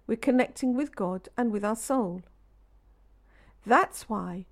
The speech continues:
knowing the language of the innermost aspect of the Torah, the Kabbalah, is so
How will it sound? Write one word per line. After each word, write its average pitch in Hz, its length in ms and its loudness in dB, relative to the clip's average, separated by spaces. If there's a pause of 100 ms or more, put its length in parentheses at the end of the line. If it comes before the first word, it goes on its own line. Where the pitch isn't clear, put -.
(320)
knowing 254 320 4
the 247 80 4
language 247 640 0
of 208 140 -2
the - 200 -2
innermost 330 520 2
aspect - 380 -4
of 185 100 -6
the 190 80 -4
Torah, 175 520 -4 (160)
the 196 100 -4
Kabbalah, 202 600 0 (500)
is 285 120 2
so 311 460 4